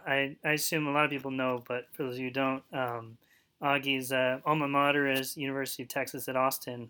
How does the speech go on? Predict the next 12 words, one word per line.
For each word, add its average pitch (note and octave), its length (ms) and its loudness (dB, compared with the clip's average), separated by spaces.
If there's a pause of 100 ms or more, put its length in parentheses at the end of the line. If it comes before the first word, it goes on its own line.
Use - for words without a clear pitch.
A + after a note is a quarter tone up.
or C#3 140 -6
just B2 340 -6
U C3 160 -2
T, B2+ 400 -2 (720)
um, A#2 440 -4 (200)
the, C3 180 -8
uh, A#2+ 100 -6
the B2 120 -4
Longhorns B2+ 500 0
Quidditch, - 540 -6
which A#2 280 -8
won B2+ 500 -4